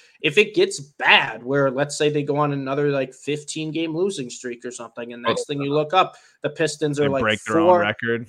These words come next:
Speaker 1: Yeah, they're, like, four and fifty. It's like, huh? Maybe, maybe we should see what we can get for, you know,
Speaker 3: Yeah.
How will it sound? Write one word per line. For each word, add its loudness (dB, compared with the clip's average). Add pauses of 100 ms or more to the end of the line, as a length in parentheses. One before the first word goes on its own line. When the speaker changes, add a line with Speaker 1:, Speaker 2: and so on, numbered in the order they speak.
Speaker 1:
Yeah, 6
they're, 4
like, 2
four 4
and 0
fifty. 0 (320)
It's -8
like, -2
huh? 2 (880)
Maybe, 0
maybe -2
we -2
should -2 (200)
see -4
what -6
we -8
can -10
get -14
for, -12
you -4
know, 0
Speaker 3:
Yeah. -2